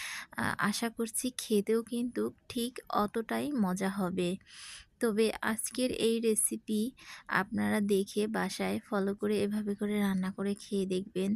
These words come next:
যে কতটা মজাদার আর সুস্বাদু এই বাইন মাছ ভুনা রেসিপিটা। তো বন্ধুরা, কালার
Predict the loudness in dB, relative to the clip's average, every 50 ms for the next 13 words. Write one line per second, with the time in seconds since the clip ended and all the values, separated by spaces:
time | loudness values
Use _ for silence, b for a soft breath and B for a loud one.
0 | -2 B B B B B B B -6 -6 -6 -4 -4 -4 -4 -2 -2 -2 -2 0
1 | 2 2 2 2 2 0 -2 -2 0 0 0 0 0 -2 -2 -2 -2 -2 -2 -2
2 | -2 -4 -2 0 0 0 0 -2 -2 -4 -2 0 0 -2 -4 -6 B B B B
3 | B B B -4 -2 0 2 2 2 2 4 4 4 4 2 2 2 0 -2 -2
4 | 0 2 4 4 4 4 2 0 0 -2 -2 -4 -4 -4 -4 -6 -4 -2 -2 -2
5 | 0 -2 -4 -8 _ _ _ B B B B B B B B B B _ _ -2
6 | -2 -2 0 -2 -4 -4 -4 -4 -4 -4 -2 -2 -2 -2 -4 -6 -8 b b b
7 | b b b b b _ _ _ _ _ _ _ _ _ -20 -20 -20 -18 -18 -18
8 | -10 -2 2 2 4 4 2 0 -2